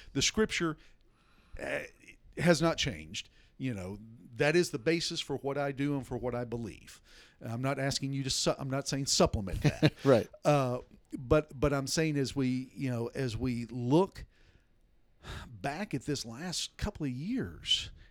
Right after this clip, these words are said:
Speaker 1: and, and the turmoil and the, the anger and the hatred that people have had.
Speaker 2: Mm-hmm.
Speaker 1: Um,
Speaker 2: And, and sometimes us people.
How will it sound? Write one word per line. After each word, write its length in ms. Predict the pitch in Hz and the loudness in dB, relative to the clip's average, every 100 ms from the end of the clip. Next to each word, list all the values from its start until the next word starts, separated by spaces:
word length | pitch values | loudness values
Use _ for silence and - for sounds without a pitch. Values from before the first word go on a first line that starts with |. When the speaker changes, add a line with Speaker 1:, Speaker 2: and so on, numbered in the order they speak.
| _ - | _ 0
Speaker 1:
and, 260 | 143 135 | 0 0
and 160 | 131 131 | -4 -8
the 60 | 104 | -4
turmoil 880 | - - 247 240 160 110 90 85 - | -4 -2 0 2 2 2 -2 -6 -6
and 160 | 117 101 | -6 -4
the, 220 | 90 95 101 | -8 -10 -12
the 160 | 101 - | -12 -6
anger 520 | 175 233 240 175 - 85 | -2 0 0 -2 -4 -10
and 160 | 220 | -12
the 40 | - | -12
hatred 720 | - 196 220 269 - 147 113 | -12 -10 -4 -4 -2 -4 -4
that 140 | 98 - | -6 -10
people 320 | 123 107 92 | -8 -8 -10
have 40 | - | -10
had. 320 | 90 76 - - _ 104 | -10 -12 -16 -20 _ -2
Speaker 2:
Mm-hmm. 680 | 95 90 90 - - - | -2 -2 -6 -10 -10 -2
Speaker 1:
Um, 540 | 127 123 110 92 85 80 - | 0 0 -2 -4 -8 -10 -2
Speaker 2:
And, 220 | 101 92 | -2 0
and 180 | 101 95 | -2 2
sometimes 360 | 127 131 110 107 | 6 6 6 6
us 180 | 113 | 6
people. 400 | - 98 - 92 | 6 4 4 -6